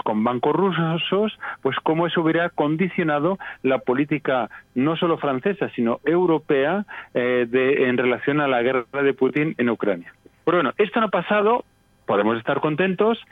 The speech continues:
pero no tan contentos como parece que está todo el mundo, que ya se ha olvidado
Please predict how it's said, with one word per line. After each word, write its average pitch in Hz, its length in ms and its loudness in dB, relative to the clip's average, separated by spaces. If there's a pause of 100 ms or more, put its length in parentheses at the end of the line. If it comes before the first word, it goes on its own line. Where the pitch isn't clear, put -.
(300)
pero 151 180 2
no 220 160 2
tan 214 240 0
contentos 190 720 0
como 151 180 0
parece 131 320 2
que 147 80 -2
está 139 160 -2
todo 156 160 2
el 170 80 2
mundo, 175 240 2
que 185 80 0
ya 127 120 2
se 156 100 -2
ha - 20 2
olvidado 143 580 2